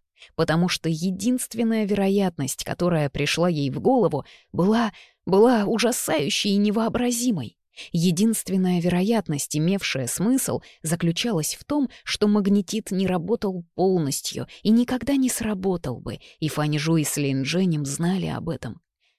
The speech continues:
Знали. И все это было одним сплошным обманом. Они давали ей ровно столько информации, сколько требовалось, чтобы отвлечь ее, пока супруги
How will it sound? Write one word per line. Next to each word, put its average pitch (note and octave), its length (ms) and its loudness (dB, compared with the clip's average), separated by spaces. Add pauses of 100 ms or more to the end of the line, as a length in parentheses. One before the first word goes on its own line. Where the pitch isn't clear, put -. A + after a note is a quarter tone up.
(100)
Знали. E3+ 540 -2 (340)
И D#3 80 0
все D3 280 -2
это F3 200 0
было D3 240 0
одним G3 320 0
сплошным F3+ 600 0
обманом. D#3 560 -2 (320)
Они A3+ 220 6
давали G#3+ 340 2
ей F#3+ 260 2
ровно G#3+ 340 2
столько F#3 480 -2
информации, F3+ 680 -2
сколько B3 400 -2
требовалось, A3+ 680 0
чтобы G#3+ 380 -2
отвлечь F#3+ 480 -4
ее, E3 300 -2 (240)
пока C3+ 240 -2
супруги G#3+ 600 -2